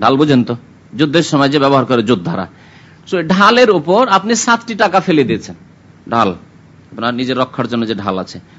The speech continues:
ঢালটি রাখা, ঢালের উপর সাতটি টাকা ফেলে দিয়েছেন, সাতটি টাকা সাত জায়গায় ছড়িয়ে ছিটিয়ে আছে। কতটা জায়গা ধরেছে ঢালের মধ্যে? সামান্য কিছু জায়গা,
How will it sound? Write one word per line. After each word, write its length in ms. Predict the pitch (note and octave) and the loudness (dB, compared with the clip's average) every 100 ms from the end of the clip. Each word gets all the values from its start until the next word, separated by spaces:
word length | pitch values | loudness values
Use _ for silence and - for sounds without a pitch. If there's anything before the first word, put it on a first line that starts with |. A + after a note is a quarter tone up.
| - | -10
ঢালটি 260 | D#3 D3+ F3 | -6 -4 0
রাখা, 260 | D#3 D3+ | -2 -2
ঢালের 240 | D#3 F3+ D#3+ | 0 0 0
উপর 100 | F#3 | 0
সাতটি 360 | - E3 - | -2 -2 -2
টাকা 280 | F3 C3+ C#3+ | 0 0 0
ফেলে 220 | E3 F#3 | 0 -2
দিয়েছেন, 200 | G2+ G2+ | -2 -6
সাতটি 340 | C3 F#3 F#3 G3+ | -4 -4 -4 -6
টাকা 260 | - C#3+ | -6 -4
সাত 240 | F3+ F#3+ F3 | -4 -2 -2
জায়গায় 240 | D3+ E3 | -4 -4
ছড়িয়ে 300 | E3+ E3+ D#3+ | -2 0 0
ছিটিয়ে 320 | C3+ - - | -2 -8 -12
আছে। 200 | D2+ - - - - | -12 -14 -18 -8 0
কতটা 320 | F#3 F#3 F#3+ | 0 4 4
জায়গা 260 | F3 E3+ | 4 4
ধরেছে 440 | D#3+ E3+ D3+ D3+ C#3+ G#2 | 4 2 2 -2 -8 -4
ঢালের 240 | C3 B2+ | -2 0
মধ্যে? 260 | B2+ A#2 A2 - - | -2 -6 -10 -16 -6
সামান্য 400 | - D#4 C#4+ C4 | 0 2 4 4
কিছু 220 | G3 E3+ | 2 0
জায়গা, 320 | B2+ G#2+ F#2+ | 2 0 0